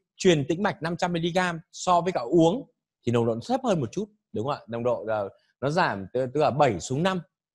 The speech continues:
Đấy, nhưng mà người ta tính toán là cái, à, lấy cái lượng đấy, cái tổng lượng A U C thì nó vẫn đủ để hiệu quả điều trị. Đấy, như vậy là cái lượng giảm của chúng ta không, không, không có nhiều. Rồi. Như vậy xin chốt lại là khi, khi về mặt cơ sở, về mặt lý thuyết,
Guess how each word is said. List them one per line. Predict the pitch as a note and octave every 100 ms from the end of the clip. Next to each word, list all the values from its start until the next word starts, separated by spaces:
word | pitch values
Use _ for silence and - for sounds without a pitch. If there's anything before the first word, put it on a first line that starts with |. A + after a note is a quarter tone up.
| _ -
Đấy, | A2+
nhưng | F3+
mà | D#3+
người | C3
ta | F3
tính | - G3+
toán | G3 D#3
là | F3+
cái, | - D3+ D#3+ B2 B2+
à, | A#2 A2
lấy | B2
cái | B2 F#3
lượng | G#3 B2
đấy, | A#2 C3+
cái | E3 -
tổng | F3+ A2
lượng | C#3 D3+
A | -
U | D#3 D#3+
C | D#3
thì | E3
nó | D3 C#3+
vẫn | D3 E3
đủ | F3 F#2+
để | F#2
hiệu | A2
quả | G2
điều | F2+ E2+
trị. | - - _ _ _ _ -
Đấy, | G#2
như | C#3
vậy | C#3+ B2
là | A2+
cái | G#2 E3
lượng | F#3+ C#3
giảm | C3 A#2+ F2
của | F#2+
chúng | A#2+
ta | C3+ B2 A2+
không, | -
không, | B2 A#2+ -
không | A#2+
có | A#2
nhiều. | B2+ F#2 - _ _ _ _ _ _ _ _
Rồi. | A#2 A2 F2+ - _ _ _ _
Như | F#3
vậy | G#3+ C3+
xin | C#3 G3+
chốt | A#3+ B3+
lại | A3+ C#3+ A#2+
là | A#2+ -
khi, | F#3 F3 -
khi | E3
về | C#3+
mặt | C3+ -
cơ | G3+
sở, | F#3 C3+
về | G2
mặt | A2
lý | B2
thuyết, | C3+ C4